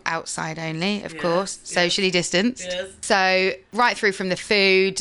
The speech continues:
Speaker 1: to the drinks to the systems, we've got old staff, new staff. You know, the whole thing is, like, a totally new journey, but also incredibly exciting. And everybody, whether I think you're a customer or an employee,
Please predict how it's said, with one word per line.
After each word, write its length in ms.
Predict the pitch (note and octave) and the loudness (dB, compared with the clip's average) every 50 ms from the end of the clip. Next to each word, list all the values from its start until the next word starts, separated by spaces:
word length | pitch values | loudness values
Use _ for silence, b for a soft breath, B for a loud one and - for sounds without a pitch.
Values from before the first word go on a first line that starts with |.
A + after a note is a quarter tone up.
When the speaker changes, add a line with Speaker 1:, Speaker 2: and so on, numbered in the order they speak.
| - _ | -8 _
Speaker 1:
to 140 | - F#3+ | -4 -2
the 100 | E3 D#3+ | -2 -2
drinks 800 | D3+ - E3+ F3 F#3 F3+ F3 E3+ F3+ E3+ B2+ - - - - - | -4 -4 0 2 2 2 2 0 -4 -6 -6 -8 -10 -10 -10 -8
to 160 | - - F#3+ | -4 -4 -2
the 80 | E3 - | -2 0
systems, 760 | - C4 B3 - - - A3+ A3 G#3+ G#3+ G#3+ G#3+ A3 G#3 - B B B B B | 0 0 0 -2 0 2 2 2 2 2 0 -4 -4 -6 -8 B B B B B
we've 140 | F#3 F#3 F3+ | -2 0 0
got 120 | G3 - - | 0 -2 2
old 260 | - F#3+ G3 G#3 G3 | 2 2 2 2 0
staff, 380 | - - G3 F3+ F3 E3+ - - | -2 0 2 0 0 0 -2 -4
new 220 | F#3+ F3+ F3+ E3+ | -2 -2 -2 -2
staff. 520 | - - F#3 E3+ E3+ E3+ E3+ F3 - - - | 0 0 2 2 4 4 2 0 -2 -8 -6
You 100 | - F#3 | -2 0
know, 140 | E3+ E3+ F#3 | 0 0 2
the 100 | F#3 A3+ | 0 0
whole 220 | A3 F4 G4 F4+ | 2 2 0 0
thing 280 | - - - C4+ A#3+ F#3+ | 0 0 0 0 2 0
is, 140 | E3+ D#3+ - | -2 0 0
like, 240 | F3+ F3 E3+ - - | 0 0 0 0 -4
a 60 | F#3+ - | -4 -4
totally 400 | - - C4+ B3 - - A3+ A3 | -2 -2 -2 -2 -2 -4 -4 -4
new 180 | G3+ G#3 G#3 G3 | -2 0 -2 0
journey, 400 | F3+ G#3 F#3+ F#3+ F#3 D#3+ D#3+ F3 | 2 2 2 2 0 -2 -4 -8
but 220 | E3+ - G#3 - - | 0 0 0 2 2
also 520 | A3 A3+ A3 G#3 - - G3 F3+ F3 F3 B B B B B | 2 2 2 0 0 2 2 2 2 -2 B B B B B
incredibly 720 | - F#3+ G3+ - - - - A3 G3+ F#3 F3+ D#3+ F3 E3+ E3 | -4 -4 -4 -4 -6 0 2 2 2 2 -2 -2 2 2 2
exciting. 640 | - - - - E3+ E3 D#3 D3+ - D#3 D3+ D3+ - | 0 0 -2 0 0 0 0 -2 -6 -8 -8 -6 -4
And 140 | F3 F3+ F3+ | -4 -2 -2
everybody, 720 | F#3+ F#3+ E3 F3 E3+ D#3 E3 D3+ D#3 D#3+ D3+ D3 D3+ D3+ D3+ B B B B B B | -2 -4 -2 -4 -4 -2 -2 -2 0 0 -2 -2 -2 -4 -8 B B B B B B
whether 380 | - F#3 G#3+ G#3+ G3 G3 F#3 F3+ | -2 0 0 2 2 2 2 2
I 80 | F#3 | 2
think 220 | F3 - F#3+ F3+ F3+ | 0 -4 -6 -2 2
you're 100 | F3+ F3+ | 2 2
a 40 | F3 | 2
customer 540 | E3+ - G#3 F#3 - - - F3+ F3+ D#3+ - - - | 2 0 -2 -2 -2 -4 -2 0 0 0 0 2 2
or 260 | G#3 G3 F#3+ F#3 F3 | 4 4 6 6 4
an 80 | E3 | 4
employee, 540 | D#3+ D#3+ D#3 - F3 D#3+ D#3 D3+ C#3+ C#3+ D3 | 2 -4 -4 -2 0 0 2 0 0 -2 -4